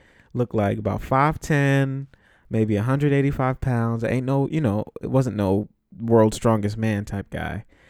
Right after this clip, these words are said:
Threw the brick, and the shit shattered. Like, I was like, "Yo, look at this fucking herb. This guy's a fucking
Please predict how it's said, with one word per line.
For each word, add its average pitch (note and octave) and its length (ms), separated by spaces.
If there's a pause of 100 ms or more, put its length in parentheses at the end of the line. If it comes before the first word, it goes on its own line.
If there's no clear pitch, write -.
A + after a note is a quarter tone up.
(260)
Threw A3+ 300
the C4 120
brick, D3+ 500
and C#3 160
the C#3 40
shit - 360
shattered. C3 580 (240)
Like, A2+ 540 (520)
I - 120
was D4+ 80
like, D#3 180
"Yo, C3+ 140
look D#3 180
at G#4 80
this F4 160
fucking F#3 460
herb. A#2+ 600
This - 140
guy's F#3+ 300
a D3+ 80
fucking G2 880